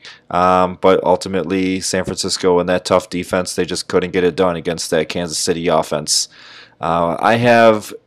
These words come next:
Jimmy Garoppolo projected out at about forty-one hundred passing yards, which is actually a little bit. <laughs> Twenty-four touchdowns, eleven interceptions, another seventy rushing yards on the ground,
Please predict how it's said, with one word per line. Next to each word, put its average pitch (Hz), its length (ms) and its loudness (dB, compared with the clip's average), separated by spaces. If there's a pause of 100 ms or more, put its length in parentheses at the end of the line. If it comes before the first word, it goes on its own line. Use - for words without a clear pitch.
Jimmy 110 300 -2
Garoppolo 104 680 4
projected 101 540 0
out 101 400 4 (340)
at 95 140 0
about 95 220 4
forty-one 101 500 0
hundred 98 280 -2
passing 101 440 0
yards, 98 500 0
which - 160 -10
is 76 240 -10
actually 76 400 -10
a - 60 -18
little 73 220 -8
bit. 82 480 -6 (200)
<laughs> - 220 -20
Twenty-four 120 540 4
touchdowns, 104 680 2
eleven 98 360 2
interceptions, 98 1000 -2 (360)
another 92 260 -2
seventy 98 480 0
rushing 92 380 0
yards 90 260 0
on 90 120 -2
the 82 80 -6
ground, 87 560 -2